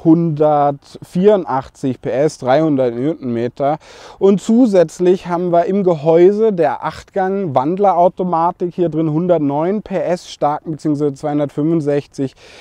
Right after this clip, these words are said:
Newtonmeter starken Elektromotor. Insgesamt haben wir eine Systemleistung von zweihundertzweiundneunzig K M H, vierzig K M H davon entfallen dem Overboost. Ja, und das sind dann vierhundertzwanzig Newtonmeter.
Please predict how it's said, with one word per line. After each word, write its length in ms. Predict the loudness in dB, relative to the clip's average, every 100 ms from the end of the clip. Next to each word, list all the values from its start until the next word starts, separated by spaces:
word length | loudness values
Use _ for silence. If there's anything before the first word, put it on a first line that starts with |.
| -20 -8
Newtonmeter 880 | 0 0 0 -2 0 0 0 0 -2
starken 580 | -4 -2 -2 -4 -10 -8
Elektromotor. 800 | -4 -6 -4 -4 -2 -2 -2 -4
Insgesamt 720 | -2 -2 -2 -6 -4 -4 -4
haben 140 | -4
wir 80 | -2
eine 120 | -2
Systemleistung 920 | -2 -8 -6 -2 0 2 0 -2 -6 -8
von 240 | -6 -8
zweihundertzweiundneunzig 1120 | -4 -2 -2 -2 -4 -4 -4 -4 -2 -2 -4 -6
K 140 | -6
M 160 | -6 -4
H, 220 | -4 -6
vierzig 500 | -2 -4 -2 -6 -6
K 120 | -4
M 140 | -4
H 140 | -4 -4
davon 340 | -4 -6 -6
entfallen 440 | -6 -4 -2 0 0
dem 120 | -2
Overboost. 760 | 0 2 2 2 0 -2 -4 _ -20 -20 -20 -18 -4
Ja, 180 | 0
und 140 | 2 0
das 120 | -2
sind 100 | 0
dann 160 | 0 0
vierhundertzwanzig 760 | 0 0 -2 -4 -4 -4 -8
Newtonmeter. 520 | -8 -8 -10 -14 -18